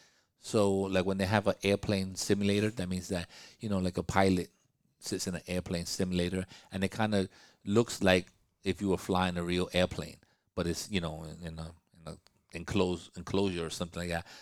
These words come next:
so they could practice. So this is almost the same thing, but it's a, a car racing one.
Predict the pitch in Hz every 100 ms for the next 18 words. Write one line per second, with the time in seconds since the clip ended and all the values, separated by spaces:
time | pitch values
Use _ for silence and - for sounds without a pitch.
0 | - - 113 98 95 - 110 107 - -
1 | - - - - 127 131 156 160 160 147
2 | 120 - 120 110 107 107 95 90 87 90
3 | 90 87 90 - 95 87 82 82 76